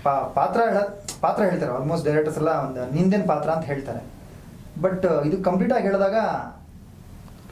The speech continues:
ಡೌಟ್ ಬಂತು. ಆಮೇಲೆ ಹೇಳಿದ್ರು, "ಇಲ್ಲ, ಈ ಸಿನಿಮಾಗೆ ನೀವೇ ಹೀರೋ" ಅಂತ ಹೇಳಿದ್ರು. ಇಬ್ರು ಮೇಡಮ್ ಆಗಲಿ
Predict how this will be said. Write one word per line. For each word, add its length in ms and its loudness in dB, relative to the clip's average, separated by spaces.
ಡೌಟ್ 180 2
ಬಂತು. 260 0
ಆಮೇಲೆ 720 0
ಹೇಳಿದ್ರು, 420 0
"ಇಲ್ಲ, 360 0
ಈ 140 4
ಸಿನಿಮಾಗೆ 480 0
ನೀವೇ 260 0
ಹೀರೋ" 640 -4
ಅಂತ 120 -8
ಹೇಳಿದ್ರು. 520 -12
ಇಬ್ರು 180 -6
ಮೇಡಮ್ 300 -6
ಆಗಲಿ 180 -8